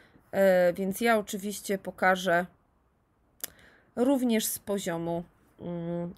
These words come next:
ucznia. Więc zobaczcie, tak to działa, tak można wykorzystać kanwę, tak można przerabiać już istniejące ka-, arkusze, można szukać po angielsku, ale słuchajcie, warto też szukać po polsku, bo jak zauważyliście, coraz więcej jest po prostu tłumaczonych.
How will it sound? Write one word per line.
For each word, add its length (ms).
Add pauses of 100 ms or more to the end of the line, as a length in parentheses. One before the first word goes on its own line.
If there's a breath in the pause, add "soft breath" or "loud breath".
ucznia. 400
Więc 180
zobaczcie, 580 (1500 soft breath)
tak 200
to 140
działa, 580 (280 loud breath)
tak 200
można 320
wykorzystać 680
kanwę, 640 (200)
tak 200
można 340
przerabiać 720
już 120
istniejące 520
ka-, 240
arkusze, 560
można 260
szukać 320
po 160
angielsku, 880 (520 loud breath)
ale 180
słuchajcie, 520
warto 400
też 180
szukać 360
po 120
polsku, 480
bo 120
jak 160
zauważyliście, 720
coraz 380
więcej 540
jest 220
po 100
prostu 400
tłumaczonych. 840